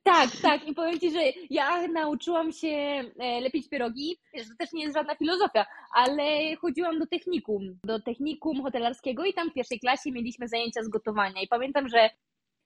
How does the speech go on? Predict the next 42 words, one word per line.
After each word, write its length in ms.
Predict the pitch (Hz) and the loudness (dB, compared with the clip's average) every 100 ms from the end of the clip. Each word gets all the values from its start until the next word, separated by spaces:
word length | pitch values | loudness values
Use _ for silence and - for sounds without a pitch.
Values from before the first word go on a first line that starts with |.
| - | 4
wtedy 260 | 269 254 | 6 6
nauczyłam 560 | 254 240 240 254 240 233 | 4 4 2 4 2 2
się 200 | - 214 | -2 -2
tak 200 | 226 220 | 0 0
lepić 400 | 220 214 220 196 - | 0 0 -2 -6 -2
pierogi 580 | 247 214 220 202 208 208 _ _ _ - | 0 2 2 0 -4 -6 _ _ _ -4
i 140 | 254 - _ | -4 -4 _
później 340 | - 294 262 262 | 0 2 2 0
co 100 | 262 | 0
roku 260 | 247 254 | 0 0
na 120 | 233 226 | -4 -2
Wigilię 300 | 226 240 233 | -4 -4 -4
moja 180 | 226 214 | -2 -2
mama 460 | 214 208 202 196 | -2 -2 -2 -2
mnie, 400 | 202 202 196 190 | -2 -2 -2 -2
mnie 320 | 202 202 196 202 | -2 0 0 2
zatrudniała 800 | 233 349 - 359 226 285 302 285 | 4 4 6 4 4 0 0 0
w 80 | - | 0
kuchni, 440 | - 330 262 277 214 | -2 -4 -2 -6 -4
żeby, 220 | 233 220 | -6 -6
żebym 420 | 220 214 233 220 | -10 -8 -8 -4
to, 60 | 226 214 208 | 0 0 2
to 60 | |
ja 200 | 214 202 | 2 2
było, 200 | 185 202 | 0 -4
ja 180 | 208 202 | 0 0
byłam 260 | 190 208 208 | 0 -4 -4
odpowiedzialna 540 | - 202 196 202 202 | -10 -8 -4 -4 -4
za 120 | 202 | -12
pierogi 460 | 196 202 196 196 196 - - | -6 -4 -4 -6 -10 -14 0
dla 140 | 233 | 0
całej 280 | 226 233 202 | 4 2 4
rodziny. 460 | 196 190 180 175 165 _ - - | 0 -2 -6 -12 -14 _ -20 -8
Więc 240 | 262 240 | -6 -6
to 120 | - 294 | -6 -2
takie 200 | 320 320 | 0 0
doświadczenie 600 | 311 - 311 - 294 285 | 0 -2 -4 -2 -2 -4
w, 280 | - 220 | -4 -4
w 20 | 233 | -2
lepieniu 380 | 262 294 262 | -2 -2 -2
pierogach, 460 | 247 247 220 220 - | -2 -4 0 -2 -2
e, 140 | 214 | -6